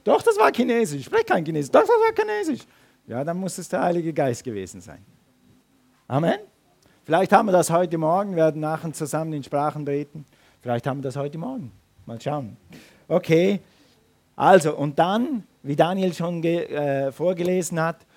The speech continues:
und haben sich alle Leute gefragt, „Was ist denn hier los? Warum Feuerzungen, warum Tosen, warum Brausen? Warum redet ihr so eine komische Sprache, so eine fremde Sprache,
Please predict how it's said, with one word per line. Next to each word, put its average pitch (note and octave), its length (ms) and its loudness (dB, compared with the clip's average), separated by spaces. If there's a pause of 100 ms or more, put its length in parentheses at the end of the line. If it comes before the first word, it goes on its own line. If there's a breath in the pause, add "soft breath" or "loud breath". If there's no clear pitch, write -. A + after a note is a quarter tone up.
(140 soft breath)
und D3+ 100 -2
haben F3+ 180 2
sich E3 180 -2
alle G#3 200 4
Leute G3 300 4
gefragt, F#3 560 0
„Was F3 580 0
ist G3 340 -6
denn F3 200 0
hier G3 300 2
los? F#3+ 540 0
Warum E3+ 420 0
Feuerzungen, G3 760 -2
warum E3+ 380 0
Tosen, F#3+ 400 -2
warum D#3+ 300 -4
Brausen? F3+ 560 -2 (320 loud breath)
Warum F3+ 260 0
redet F3+ 380 2
ihr F#3 100 2
so E3 120 0
eine E3 140 -4
komische E3 460 -4
Sprache, E3+ 560 -2
so E3 120 -4
eine C#3+ 160 -2
fremde E3+ 400 0
Sprache, D#3+ 560 -2